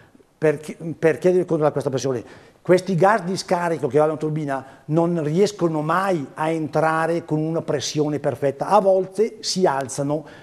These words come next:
Questa valvola wastegate non deve, non, no, non deve permettere che questi gas di scarico si alzano.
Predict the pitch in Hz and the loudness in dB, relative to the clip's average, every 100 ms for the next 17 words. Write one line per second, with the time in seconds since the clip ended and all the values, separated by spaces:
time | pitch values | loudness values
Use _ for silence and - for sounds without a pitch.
0 | - - 180 202 165 190 214 214 185 170 | -20 2 4 6 6 4 4 0 0 0
1 | 180 160 170 165 151 226 202 143 - - | 0 0 -2 0 2 2 2 -2 -8 -8
2 | 156 151 147 - 151 147 139 151 156 220 | -6 -4 -8 -6 -2 -2 0 0 2 2
3 | - 175 156 165 208 214 165 127 110 - | 4 2 2 0 -2 0 -4 -4 -8 -14
4 | - 143 175 175 170 170 151 156 - 170 | -4 2 2 2 0 0 -2 -8 -2 0
5 | 180 185 165 165 160 156 151 | 0 -2 -4 -2 -2 -2 -6